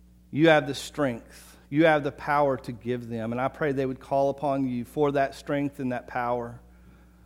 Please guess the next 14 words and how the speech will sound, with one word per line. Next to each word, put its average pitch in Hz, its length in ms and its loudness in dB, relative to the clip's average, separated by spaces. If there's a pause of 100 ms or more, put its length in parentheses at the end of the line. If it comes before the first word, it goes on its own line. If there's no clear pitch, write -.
(600)
Lord, 180 240 4
not 175 280 4
to 156 100 -2
just 143 280 -2
merely 143 360 4
exist, 123 840 -2 (960)
not 143 220 2
to - 60 -12
just 143 180 -4
merely 143 340 2
live, 135 480 2
but 139 240 0
to 131 80 -8
thrive, 117 720 0